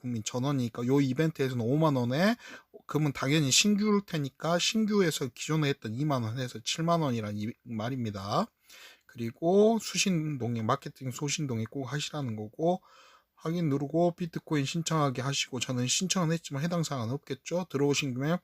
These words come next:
거래 수수료 무료 배너도 클릭하셔가지고 거래 수수료 무료 클릭도 해주시고요. 참여하기 눌러주시고, 저는 이미 참여를 했으니까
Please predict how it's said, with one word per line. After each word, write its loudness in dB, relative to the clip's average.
거래 4
수수료 -4
무료 4
배너도 -2
클릭하셔가지고 -2
거래 2
수수료 -6
무료 0
클릭도 -2
해주시고요. -2
참여하기 0
눌러주시고, -2
저는 -6
이미 -2
참여를 0
했으니까 -2